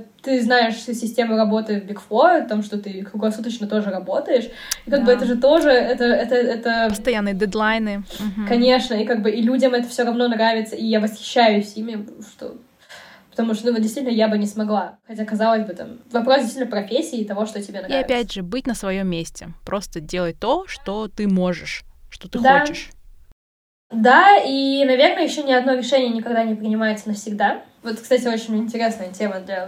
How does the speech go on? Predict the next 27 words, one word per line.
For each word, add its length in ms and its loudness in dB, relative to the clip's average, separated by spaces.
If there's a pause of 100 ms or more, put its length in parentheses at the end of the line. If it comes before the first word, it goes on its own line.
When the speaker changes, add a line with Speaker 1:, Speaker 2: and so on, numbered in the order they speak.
(100)
Speaker 1:
обсуждения, 720 -6
во 80 -6
всяком 280 -10
случае, 140 -8
для 140 -2
рефлексии 640 -4
у 100 -10
меня. 440 -4 (680)
И 200 -4
я 180 0
как-то 200 -4
для 100 0
себя 220 -2
решила, 280 0
что 160 -4
никогда 360 0
ни 100 2
одно 220 2
решение 360 -2
не 100 -4
принимается 480 -2
навсегда. 400 -2
Ты 120 -12
всегда 240 0
можешь 240 -4
поменять 320 -2
решение. 420 -10